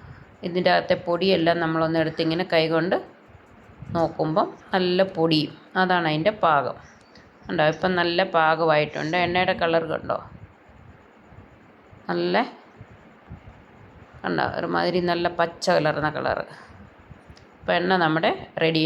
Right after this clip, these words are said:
ആയിട്ടുണ്ട്. അപ്പം എല്ലാവരും തലയിൽ ഇതുപോലെ തന്നെ ഉണ്ടാക്കി തേക്കണം, നല്ല മുടി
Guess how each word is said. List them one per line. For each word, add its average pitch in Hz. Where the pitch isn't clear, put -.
ആയിട്ടുണ്ട്. 147
അപ്പം 202
എല്ലാവരും 175
തലയിൽ 175
ഇതുപോലെ 165
തന്നെ 160
ഉണ്ടാക്കി 151
തേക്കണം, 160
നല്ല 151
മുടി 156